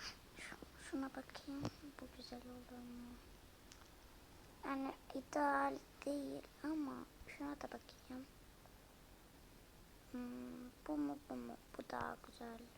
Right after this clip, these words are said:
oldu. Şuna bir bakayım. Yok ya, bu hiç yakışmadı. Şuna da bakacağım ben. Ha, şunu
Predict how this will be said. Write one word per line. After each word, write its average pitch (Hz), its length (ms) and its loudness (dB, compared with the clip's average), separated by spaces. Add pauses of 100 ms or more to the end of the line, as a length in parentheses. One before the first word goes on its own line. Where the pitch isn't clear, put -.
(280)
oldu. 233 420 -6 (4000)
Şuna 285 300 4
bir - 180 -10
bakayım. 233 500 -2 (760)
Yok 233 160 6 (120)
ya, 208 280 2
bu 214 100 0
hiç - 260 -8
yakışmadı. 226 640 -6 (760)
Şuna 392 380 8
da 262 140 6
bakacağım 226 760 -2
ben. 220 240 0
Ha, 226 420 -6
şunu - 240 -6